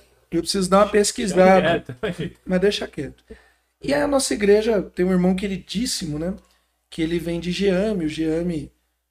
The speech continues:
Speaker 1: é um projeto antigo, né? Jesus Ama o Menor. É um projeto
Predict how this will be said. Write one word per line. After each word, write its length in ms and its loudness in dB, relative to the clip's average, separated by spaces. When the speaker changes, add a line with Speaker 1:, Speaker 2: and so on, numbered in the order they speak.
Speaker 1:
é 60 -12
um 80 -10
projeto 420 -4
antigo, 400 -6
né? 140 -4
Jesus 520 -6
Ama 220 -2
o 40 -4
Menor. 460 -6
É 120 -14
um 60 -8
projeto 760 -4